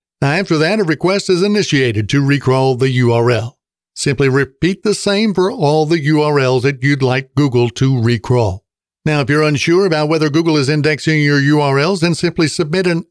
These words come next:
updated X M L sitemap with your new U R Ls to Google Webmaster Tools.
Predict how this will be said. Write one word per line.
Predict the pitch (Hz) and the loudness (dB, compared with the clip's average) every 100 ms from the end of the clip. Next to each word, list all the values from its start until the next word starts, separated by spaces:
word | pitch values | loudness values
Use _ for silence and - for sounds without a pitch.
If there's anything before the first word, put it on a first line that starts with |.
| - | -8
updated | 170 175 165 156 | -4 0 0 0
X | 160 - | -2 -2
M | 156 151 | -2 0
L | 151 | 0
sitemap | 131 - 208 220 156 143 | -2 -2 -2 -2 -4 -2
with | 165 156 | -2 0
your | 170 165 | 0 2
new | 139 151 | 0 0
U | 143 123 127 | 0 2 2
R | 135 131 | 2 2
Ls | 117 117 | 0 -2
to | - | -2
Google | 143 127 135 | -2 0 0
Webmaster | 127 110 123 117 147 139 | 0 0 -2 -2 -2 0
Tools. | 254 220 117 - | 0 0 -2 -8